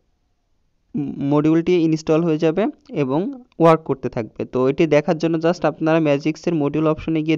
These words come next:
দেখতে পারবেন আপনার মডিউলটি সাকসেসফুলি ইনস্টল হয়েছে কিনা। আর আনইনস্টল করার জন্য just আপনারা মডিউলে গিয়ে ডিলিট অপশনে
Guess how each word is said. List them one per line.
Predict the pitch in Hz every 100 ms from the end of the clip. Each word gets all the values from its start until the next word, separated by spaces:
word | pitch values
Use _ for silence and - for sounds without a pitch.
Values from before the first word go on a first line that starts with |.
| 139
দেখতে | 131 151
পারবেন | 147 151 180 147
আপনার | 143 147 147 147
মডিউলটি | 143 147 151 151 220 - - - -
সাকসেসফুলি | 170 175 - 170 170
ইনস্টল | 160 - 160
হয়েছে | 139 113 117
কিনা। | 113 113
আর | 123 123
আনইনস্টল | 135 156 - 165
করার | 165 165 160
জন্য | 175 160
just | 156 165 165
আপনারা | 165 160 165 147
মডিউলে | 139 143 160 165 156
গিয়ে | 180 160
ডিলিট | 139 147 151
অপশনে | - 165